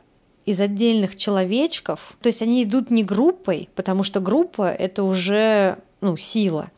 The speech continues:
Они идут как бы каждый отдельно, как маленькие хворостинки. Короче, мне кажется, что это отчасти логичный прием, то есть он всем оправдан. С другой стороны,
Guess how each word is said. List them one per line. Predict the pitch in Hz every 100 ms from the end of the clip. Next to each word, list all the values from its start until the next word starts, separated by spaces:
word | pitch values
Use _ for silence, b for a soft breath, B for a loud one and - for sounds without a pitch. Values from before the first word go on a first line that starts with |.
| B B B
Они | 208 208 208 220
идут | 214 302 -
как | 226 202
бы | 196
каждый | - 240 233 208 208
отдельно, | 185 190 233 240 190 170
как | 160 175
маленькие | 202 220 226 208 208 -
хворостинки. | 190 196 196 202 - 302 349 359 196 - - B B B B
Короче, | - 233 285 240
мне | 220
кажется, | 220 269 - 226
что | - 214
это | 214 220 208 208 - _ _ _ _ _ _ - -
отчасти | 208 - 277 277 - 262 240
логичный | 190 185 196 254 392 - 269 208
прием, | 202 196 175 175
то |
есть | 175 -
он | 214 220 196 - -
всем | - - 226 240 226 -
оправдан. | 202 214 208 185 160 156 - _ _
С | -
другой | 202 196 247 330
стороны, | - 214 202 196 254 285 285